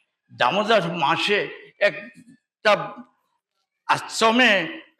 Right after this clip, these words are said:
এই ভাগবত পাঠ শ্রবণ হইতে, পাঠ চলছে, ভক্তরা তা শ্রবণ করতেছে। হরে কৃষ্ণ।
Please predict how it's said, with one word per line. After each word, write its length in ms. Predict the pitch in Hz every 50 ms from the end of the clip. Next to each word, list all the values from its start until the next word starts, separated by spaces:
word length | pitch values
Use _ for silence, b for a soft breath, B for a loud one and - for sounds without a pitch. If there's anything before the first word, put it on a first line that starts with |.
| 277 -
এই 240 | 226 226 240 254 240
ভাগবত 880 | 175 - - - 135 139 139 175 180 185 196 208 202 196 - - - -
পাঠ 360 | 160 147 135 135 131 - -
শ্রবণ 480 | - - 185 202 208 226 254 247 214
হইতে, 560 | 175 160 160 147 135 - 143 131 127 127 131 - _ _ _ _ _ _ _
পাঠ 400 | 180 202 220 233 233 - - -
চলছে, 680 | 214 202 185 170 - - 214 220 247 285 - - - - - - _ 147
ভক্তরা 520 | 170 185 180 185 - 233 208 185 190 175
তা 220 | 165 - 170 156 -
শ্রবণ 540 | - - 165 185 180 190 220 233 214 190
করতেছে। 540 | 147 160 139 127 - - 131 117 - - 123
হরে 200 | 123 156 175 185
কৃষ্ণ। 440 | 151 - 160 135 - - - 135 123